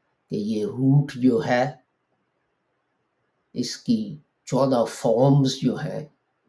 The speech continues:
وہ پانچ سو پچیس دفعہ قرآن شریف میں پائی جاتی ہیں۔ تو سب سے زیادہ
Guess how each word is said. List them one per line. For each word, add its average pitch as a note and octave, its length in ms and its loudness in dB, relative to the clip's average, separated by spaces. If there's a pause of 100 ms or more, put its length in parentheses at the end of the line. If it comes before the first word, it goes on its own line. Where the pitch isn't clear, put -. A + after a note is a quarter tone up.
(320)
وہ G#2+ 420 -8 (360)
پانچ G#2+ 300 -4
سو G#2 340 -4 (180)
پچیس - 540 -8
دفعہ F#2+ 300 -10 (560)
قرآن G#2 280 -6
شریف F#2 400 -14
میں G2+ 100 -10
پائی F#2 280 -14
جاتی - 360 -14
ہیں۔ - 140 -20 (2750)
تو A#2 140 2
سب D#3 240 2
سے E3 120 -2
زیادہ D3+ 380 6